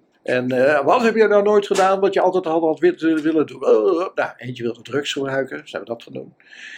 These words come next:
En ik had gezegd van, "Ja, maar ik, ik heb, ik eet vlees, maar ik heb nog nooit een dier doodgemaakt."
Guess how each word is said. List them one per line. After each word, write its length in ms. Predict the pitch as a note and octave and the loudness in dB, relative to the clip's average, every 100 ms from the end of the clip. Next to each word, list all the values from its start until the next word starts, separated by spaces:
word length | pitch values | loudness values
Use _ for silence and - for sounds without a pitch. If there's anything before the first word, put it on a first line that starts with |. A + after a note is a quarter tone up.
| - - | -20 -10
En 100 | - | -4
ik 120 | - | -2
had 200 | C#3+ A#2+ | -2 -6
gezegd 320 | - G#2+ - | -12 -18 -16
van, 120 | - C#3 | -4 -2
"Ja, 100 | C#3+ | -2
maar 140 | C3+ | -6
ik, 160 | - - | -10 -12
ik 180 | E3 - | -14 -10
heb, 200 | D3+ - | -12 -10
ik 160 | - - | -10 -4
eet 240 | D#3+ - | -4 -4
vlees, 500 | - F3+ A2 A#2 - | -4 -2 -2 -6 -10
maar 100 | - | -8
ik 40 | D#3 | -6
heb 140 | D3+ | -6
nog 80 | B2+ | -2
nooit 200 | E3 E3 | -2 -4
een 80 | B2 | -8
dier 200 | F#3 F#3 | -8 -6
doodgemaakt." 680 | B2 - - - - - | -6 -8 -14 -20 -18 -20